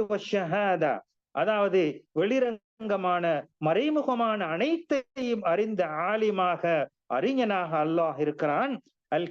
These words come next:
கபீருல் முத்தஆல், அவன் பெரியவன், அவன்தான் உயர்ந்தவன் என்ற கருத்தை அல் குர்ஆன் கூறுகிறது. அன்பார்ந்தவர்களே, அல்லாஹ் சுப்ஹானஹு வ தஆலா பேசக்கூடியவன் என்று வர்ணிக்கப்படுகின்றது.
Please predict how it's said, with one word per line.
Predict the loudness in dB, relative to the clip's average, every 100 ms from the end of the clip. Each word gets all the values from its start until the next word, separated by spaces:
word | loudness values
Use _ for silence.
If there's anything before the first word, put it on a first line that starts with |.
| -4
கபீருல் | 0 2 4 4 2 0
முத்தஆல், | 0 0 0 0 0 -4 -4
அவன் | -2 -2 0
பெரியவன், | 2 4 4 2 -2 -10 -2
அவன்தான் | 0 2 4 4 6
உயர்ந்தவன் | 6 6 4 2 2 0 0
என்ற | 0 2 0 -2 _ -4
கருத்தை | -2 -2 2 2 0 -6 _
அல் | -2 2
குர்ஆன் | 2 2 2 0
கூறுகிறது. | 0 2 2 0 -4 _ -6 -2
அன்பார்ந்தவர்களே, | 2 2 4 2 4 0 0 -10 _ -4 0
அல்லாஹ் | 2 2 -2 -4 -6 -6 -8
சுப்ஹானஹு | -2 0 2 2 2 4 4
வ | 2
தஆலா | 0 2 0 -2 -8 _ _ 0
பேசக்கூடியவன் | 2 2 2 0 2 2 4 2 2 0
என்று | 2 2 2
வர்ணிக்கப்படுகின்றது. | 0 0 -2 -2 -2 -2 0 -2